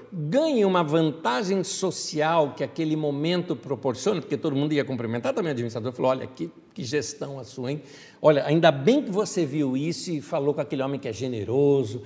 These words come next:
e que deu aqui pra gente." E aí o homem se tornia, se tornaria admirado. Era melhor. O dono do local viu,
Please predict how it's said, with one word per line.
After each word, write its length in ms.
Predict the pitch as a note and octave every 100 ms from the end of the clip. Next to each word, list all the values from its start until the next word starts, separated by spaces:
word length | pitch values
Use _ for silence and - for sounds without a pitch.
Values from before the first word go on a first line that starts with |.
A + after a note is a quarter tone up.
| - -
e 160 | C#3 C#3+
que 240 | - B2+
deu 540 | G2 A2 C3+ D3 C#3
aqui 200 | B2+ -
pra 200 | B2+ A#2
gente." 260 | A2 D#3+ D#3 - - -
E 40 | F#4
aí 160 | C4+
o 40 | B3
homem 280 | A3 A#3 - -
se 180 | - A3+
tornia, 640 | G3+ E3+ E3 E3+ E3+ -
se 100 | -
tornaria 380 | F3 D#3 C#3+ D3+
admirado. 520 | D3 D#3+ C#3 B2 A2 - - _ -
Era 140 | D4
melhor. 420 | D#4+ D4 F#3+ F#3+ - - _ _ _ _ _ _ _ _ _ _ _
O 140 | - G#3
dono 720 | E3 D#3+ C#4 F4+ D4+ E3 B2+
do 180 | A#2+ D3+
local 400 | D3+ D3 G#3 G3+
viu, 400 | D#3+ F3 E3+